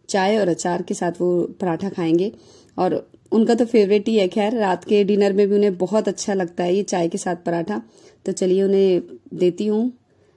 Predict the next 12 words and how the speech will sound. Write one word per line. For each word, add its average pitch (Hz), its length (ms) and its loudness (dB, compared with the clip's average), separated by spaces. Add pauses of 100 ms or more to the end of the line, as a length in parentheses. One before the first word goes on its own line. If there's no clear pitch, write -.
(140)
परोस 190 280 0
देते 185 220 0
हैं 196 120 0
पराठा 190 440 -2
और 170 300 0 (200)
खा 190 160 -4
के 196 140 -4
बताएंगे 180 400 0
वो 202 120 -4
कैसा 190 320 -4
लगा 180 240 -2
उन्हें। 196 220 0